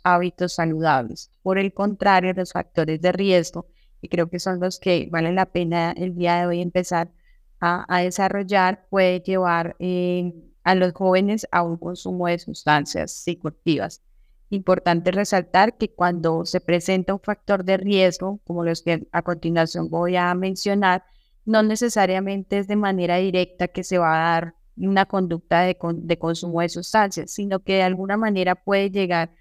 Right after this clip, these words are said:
a aumentar la probabilidad que un adolescente o un joven se acerque a estas sustancias. Eh, los factores de riesgo son muy disti-, eh, eh,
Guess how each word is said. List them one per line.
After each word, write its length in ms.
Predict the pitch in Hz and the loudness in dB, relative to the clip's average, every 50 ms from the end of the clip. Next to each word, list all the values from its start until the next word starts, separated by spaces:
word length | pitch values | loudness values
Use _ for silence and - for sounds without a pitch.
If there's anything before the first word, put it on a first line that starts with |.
| _ _ _ _ _ | _ _ _ _ _
a 80 | - 196 | 4 4
aumentar 760 | 196 196 202 196 190 190 185 185 185 190 - 208 202 202 202 | 4 4 2 0 0 0 0 -2 -2 0 2 2 4 4 4
la 120 | 214 220 | 2 0
probabilidad 1040 | 226 - 240 226 226 214 208 202 196 208 208 202 208 214 214 214 208 202 208 226 220 - | -2 -2 -4 -4 -2 -2 0 -2 0 0 0 0 0 2 2 4 4 4 2 0 -2 -4
que 120 | - 190 | -4 -4
un 160 | 180 180 175 | -2 -2 -2
adolescente 840 | 180 180 185 190 190 196 202 - - 208 196 196 196 190 180 - 180 | 0 0 0 0 0 -2 -4 -4 -4 -2 -2 -2 -2 -2 0 2 2
o 60 | 175 | 2
un 140 | 175 185 208 | 2 -2 -6
joven 460 | - - 208 202 190 185 190 214 254 - _ _ _ _ _ _ | -6 -2 0 0 0 0 0 -2 -2 -4 _ _ _ _ _ _
se 180 | _ - 226 202 | _ -2 0 0
acerque 540 | 196 185 - 196 185 180 180 185 - 190 | 0 0 0 2 2 2 0 -2 -4 -2
a 180 | 185 180 180 175 | 0 0 0 0
estas 320 | 175 170 - - 151 147 | -2 -4 -6 -10 -10 -10
sustancias. 760 | - - 185 - - - 156 - - 170 - - - _ _ _ _ _ _ _ _ _ _ _ _ _ _ | -8 -10 -12 -4 0 0 0 0 -2 -6 -10 -14 -18 _ _ _ _ _ _ _ _ _ _ _ _ _ _
Eh, 400 | - 202 202 196 190 190 190 190 185 | -2 0 0 2 2 2 2 2 0
los 180 | 196 214 208 - | 0 -2 0 0
factores 440 | 214 208 - - 220 214 226 233 | -2 -2 0 0 2 2 2 2
de 120 | 214 254 233 | 2 2 2
riesgo 420 | 214 220 214 214 208 214 - 254 | 2 2 2 2 2 0 -2 -4
son 420 | 254 - 220 202 202 202 202 196 190 | -2 0 0 2 2 0 -2 -2 -2
muy 380 | 202 208 208 208 202 190 180 _ _ _ _ _ | -2 -2 -2 -2 -4 -6 -10 _ _ _ _ _
disti-, 440 | - 190 - - - 202 190 - - | -8 -8 -8 -6 -4 -4 -4 0 0
eh, 240 | 185 175 180 170 165 _ - | 0 0 -2 -4 -10 _ -6
eh, 180 | 196 208 175 | -6 -6 -6